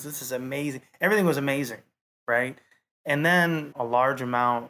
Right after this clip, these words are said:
of credit card debt, and you can't, you can't pay any bills, and you're living out of your car for seven months, and then, and then all of a sudden you're like,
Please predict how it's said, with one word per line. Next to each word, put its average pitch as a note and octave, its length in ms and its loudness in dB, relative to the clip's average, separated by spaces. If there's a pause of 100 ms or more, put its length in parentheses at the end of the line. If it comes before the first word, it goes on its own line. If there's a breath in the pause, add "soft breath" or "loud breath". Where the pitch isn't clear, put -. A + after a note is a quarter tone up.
of - 220 -10
credit C3 280 -2
card B2+ 240 -4
debt, A#2+ 280 -4 (640)
and A2+ 80 -10
you G#2+ 40 -16
can't, B2+ 360 -6
you C3 80 -12
can't B2+ 260 -4
pay B2+ 80 -8
any A#2+ 140 -6
bills, A#2+ 420 0
and A#2 180 -8
you're A#2 140 -4
living A#2 240 -2
out A2+ 100 0
of A2+ 60 -6
your G#2+ 100 -8
car C3 320 0
for - 120 -16
seven A2 320 -6
months, G2+ 360 -10
and A2 140 -10
then, G#2+ 240 -8
and A2+ 100 -10
then A#2 120 -2
all A#2+ 100 4
of A#2+ 80 0
a - 20 -4
sudden A#2+ 200 -6
you're A2 100 -8
like, G#2 180 -4